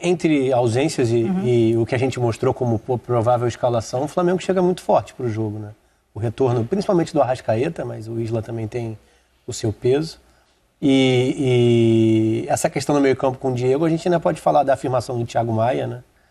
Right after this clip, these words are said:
Speaker 1: De ter mais minutos, de ter um dois mil e vinte e um de recuperação depois de uma ausência tão longa. Então, acho que é, é ajustado o suficiente esse Flamengo pra, pra superar a baixa, né? Especificamente do Diego.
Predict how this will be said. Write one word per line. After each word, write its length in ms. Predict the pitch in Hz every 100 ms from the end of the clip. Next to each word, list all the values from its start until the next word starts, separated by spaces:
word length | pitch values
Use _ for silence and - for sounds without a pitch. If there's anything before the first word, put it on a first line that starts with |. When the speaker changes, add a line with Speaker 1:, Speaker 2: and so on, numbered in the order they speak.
| _ _ _ _
Speaker 1:
De 120 | 123 113
ter 180 | 131
mais 220 | 120 120 110
minutos, 560 | 110 110 147 139 117
de 100 | 113
ter 140 | 107 123
um 100 | 123
dois 140 | 113
mil 100 | 117
e 60 | 117
vinte 220 | 120 110
e 60 |
um 80 | 120
de 80 | 117
recuperação 560 | 113 113 127 117 - 120
depois 300 | 113 123 117
de 60 |
uma 100 | 120
ausência 540 | 113 113 123 - 123 107 _ _ _ _ _ _
tão 200 | - 139
longa. 420 | 131 113 135 143 120
Então, 240 | 110 135
acho 180 | 131 -
que 120 | -
é, 280 | 147 135 117 - _ _ _ -
é 80 | 139
ajustado 540 | 151 156 - 151 165
o 20 |
suficiente 600 | 143 139 143 - 127 117
esse 140 | 120 -
Flamengo 480 | 127 117 113 120 127
pra, 420 | 143 143 139 - _ _ _ _
pra 140 | 139
superar 480 | 135 143 147 135 135
a 40 | 131
baixa, 400 | 123 104 - 110
né? 180 | 113 -
Especificamente 800 | - 135 123 139 - 123 123 120
do 80 | 123
Diego. 320 | 120 117 110